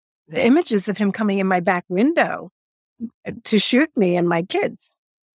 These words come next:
And so the other reason that I said yes was because back when we were in school, I graduated in nineteen seventy-one. The statute of limitations stated then that I had to report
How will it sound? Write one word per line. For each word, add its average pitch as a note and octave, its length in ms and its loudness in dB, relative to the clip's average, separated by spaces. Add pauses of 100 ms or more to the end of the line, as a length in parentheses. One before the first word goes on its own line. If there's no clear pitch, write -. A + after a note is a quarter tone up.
(480)
And A3 400 2
so G#3 680 0 (360)
the A#3+ 220 2
other C#4 680 2
reason G#3 420 0
that F3+ 120 4
I F3 120 2
said F3 340 -2
yes E3+ 500 -2 (880)
was C4+ 220 2
because C#4 840 0 (680)
back B3 400 2
when C#4 220 4
we D4 280 4
were B3 200 2
in F3 200 -2
school, F3+ 480 -8 (160)
I A3+ 260 2
graduated F#3+ 640 0
in - 20 -8
nineteen F3+ 460 -2
seventy-one. E3+ 720 -2 (100)
The G#3+ 80 -10
statute D4 460 2
of C#4+ 60 4
limitations G3 920 0 (880)
stated A#3 540 0
then G#3 340 2
that F#3+ 140 0
I G#3 160 2
had A3+ 340 0
to G3 180 -8
report G3 640 0